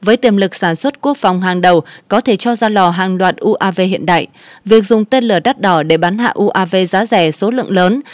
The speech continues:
không phải là lựa chọn bền vững trong cuộc chiến tiêu hao.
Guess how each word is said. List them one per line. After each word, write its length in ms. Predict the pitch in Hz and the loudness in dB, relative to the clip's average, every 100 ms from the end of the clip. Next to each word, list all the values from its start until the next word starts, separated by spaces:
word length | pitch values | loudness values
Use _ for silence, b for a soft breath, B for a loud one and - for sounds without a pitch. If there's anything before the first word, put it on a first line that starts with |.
| B | B
không 180 | - 269 | -2 0
phải 180 | 240 196 | 2 0
là 120 | 180 | 2
lựa 180 | 180 190 | 2 0
chọn 200 | - 208 | -2 -4
bền 200 | 185 175 | -2 -2
vững 280 | 160 180 247 | 0 -2 -2
trong 260 | 269 220 202 | -4 -4 -2
cuộc 240 | 175 160 | 0 -2
chiến 280 | - 180 208 | -2 -2 -2
tiêu 180 | 214 185 | -2 0
hao. 280 | 180 175 | 0 0